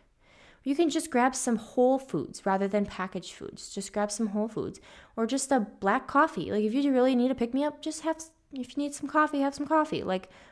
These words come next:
whatever, but don't go grab the, the, you know, largest frappuccino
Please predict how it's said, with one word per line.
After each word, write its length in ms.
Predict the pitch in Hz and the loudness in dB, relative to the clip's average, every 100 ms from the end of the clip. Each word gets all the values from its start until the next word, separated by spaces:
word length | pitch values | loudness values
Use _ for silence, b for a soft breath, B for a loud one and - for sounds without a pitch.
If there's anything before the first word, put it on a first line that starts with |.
| B | B
whatever, 460 | 233 226 262 220 175 | -2 2 2 2 2
but 300 | 202 - 202 | 0 -2 -2
don't 280 | 240 254 | -2 -2
go 200 | - 247 | 0 0
grab 420 | 240 233 240 214 202 | 0 0 2 0 0
the, 280 | 202 202 202 B B B - | -2 0 -4 B B B -2
the, 480 | 196 196 190 185 - | 2 2 2 0 -2
you 140 | 208 | -2
know, 240 | 185 170 180 b b b b - 190 _ _ - | 0 -2 -6 b b b b -20 -20 _ _ -12
largest 540 | 196 202 220 226 214 | 0 4 4 2 -4
frappuccino 920 | - 220 214 202 - 247 208 151 180 | -2 -2 -2 -2 0 2 2 0 -2